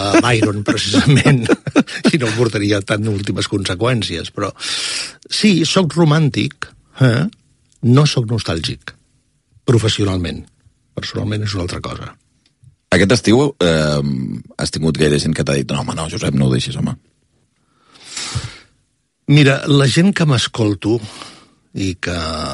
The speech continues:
Speaker 1: em marca i que em determina,
Speaker 2: Mhm.
Speaker 1: no es creuen que ho hagi deixat encara.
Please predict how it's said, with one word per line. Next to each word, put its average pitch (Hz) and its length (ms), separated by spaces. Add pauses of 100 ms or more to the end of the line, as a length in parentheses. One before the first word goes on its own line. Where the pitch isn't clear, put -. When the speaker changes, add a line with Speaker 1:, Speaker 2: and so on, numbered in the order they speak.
(300)
Speaker 1:
em 85 160
marca 92 560
i 92 140
que 82 160
em 90 100
determina, 92 720 (300)
Speaker 2:
Mhm. 73 320 (2250)
Speaker 1:
no 120 220
es 110 140
creuen 104 360
que - 80
ho 90 60
hagi 87 160
deixat - 320
encara. - 460